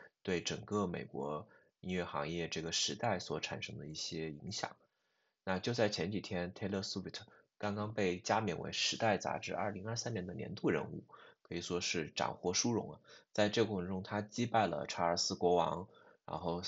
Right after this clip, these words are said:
我们非常熟悉的 Sam Altman，也就是Open A I的C E O，还有这个影视作品里面的芭比这样的一些，呃，这种虚拟人物的这样的激烈竞争，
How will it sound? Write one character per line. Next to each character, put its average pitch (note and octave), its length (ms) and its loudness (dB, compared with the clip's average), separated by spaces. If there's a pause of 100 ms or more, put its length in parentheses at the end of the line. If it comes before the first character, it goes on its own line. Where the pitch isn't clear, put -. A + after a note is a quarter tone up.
(120)
我 E2+ 140 0
们 E2 80 -4
非 G2+ 140 0
常 F#2+ 200 2
熟 E2+ 220 0
悉 E2 160 2
的 E2 180 2
Sam F#2+ 380 2
Altman， E2 540 0
也 C#2+ 80 -8
就 D#2 120 -10
是 - 160 -6
Open F2 320 -4
A F2 60 -4
I F2+ 120 -2
的 F2 120 -6
C - 180 -2
E G2 100 4
O， G#2+ 280 2 (400)
还 D#2+ 80 0
有 E2 120 2
这 D#2+ 140 -4
个 D#2+ 140 -2
影 D2+ 160 -4
视 A2 120 2
作 G#2 140 4
品 E2 180 -6
里 D2+ 60 -6
面 D2+ 100 -4
的 D2+ 60 -4
芭 F2 260 4
比 G#2 280 -4
这 E2+ 100 -6
样 D2+ 200 -4
的 C#2+ 80 -8
一 D#2 100 -8
些， D2+ 500 -4
呃， - 300 -6
这 - 100 -10
种 - 100 -10
虚 C#3 220 4
拟 C3 80 2
人 D2 220 0
物 C#2 200 -8 (460)
的 D#2 140 -4
这 - 160 0
样 D2+ 180 0 (200)
的 - 120 -8
激 - 220 2
烈 G2+ 160 6
竞 F#2 180 0
争， A2 280 2